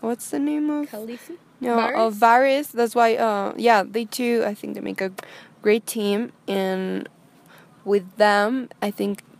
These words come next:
Speaker 1: like, Daenerys can make, like, a g-, a good job. I don't know.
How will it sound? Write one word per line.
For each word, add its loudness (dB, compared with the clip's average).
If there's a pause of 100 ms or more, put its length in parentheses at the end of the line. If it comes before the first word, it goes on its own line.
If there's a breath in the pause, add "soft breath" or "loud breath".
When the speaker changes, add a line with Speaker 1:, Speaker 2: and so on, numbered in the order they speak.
(120)
Speaker 1:
like, -4
Daenerys -2
can -6
make, -6 (360)
like, -10
a -10
g-, -18 (100)
a -8
good -8
job. -2 (400)
I -6
don't -6
know. -8